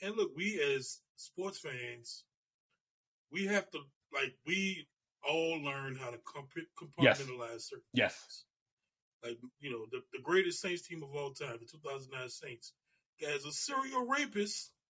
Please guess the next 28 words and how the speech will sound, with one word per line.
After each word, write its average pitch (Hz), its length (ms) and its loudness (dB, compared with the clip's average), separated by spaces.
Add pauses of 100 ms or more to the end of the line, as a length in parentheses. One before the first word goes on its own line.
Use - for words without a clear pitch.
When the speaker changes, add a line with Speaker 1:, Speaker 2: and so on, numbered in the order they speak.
(1040)
Speaker 1:
on 247 220 4
that 254 180 2
team. 214 400 0
You 175 100 2
know 214 60 8
what 214 60 6
I'm 202 40 0
saying? 240 280 2
And 202 80 2
he 233 200 2
was, 233 220 -6
like, 208 220 -2
the, 226 140 -10 (140)
one 233 160 2
of 226 80 0
the 220 60 0
most 214 160 -2 (200)
prolific 233 520 -4 (200)
players 220 300 2
Speaker 2:
I, 208 80 12
Speaker 1:
on 214 100 12
that - 120 10
Speaker 2:
I 190 60 12
like 254 240 12
Speaker 1:
team. 294 100 12
Speaker 2:
how, 285 60 12
Speaker 1:
You 262 40 12
know - 80 12